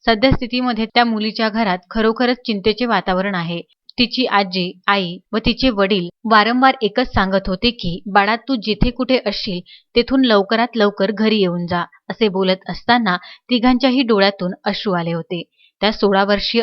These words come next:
अल्पवयीन मुलीला बेपत्ता होऊन साधारणतः वीस दिवस होऊन सुद्धा कारंजा पोलिसांनी कोणत्याही प्रकारची शोधाशोध का केली नाही, अशी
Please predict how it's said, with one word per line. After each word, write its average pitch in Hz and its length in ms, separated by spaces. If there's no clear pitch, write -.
अल्पवयीन 214 440
मुलीला 202 520
बेपत्ता 220 540
होऊन 220 300
साधारणतः 202 720
वीस 247 180
दिवस 262 360
होऊन 208 240
सुद्धा 202 380
कारंजा 190 360
पोलिसांनी 196 680
कोणत्याही 220 380
प्रकारची 202 600
शोधाशोध 240 440
का 240 100
केली 202 320
नाही, 202 300
अशी 202 280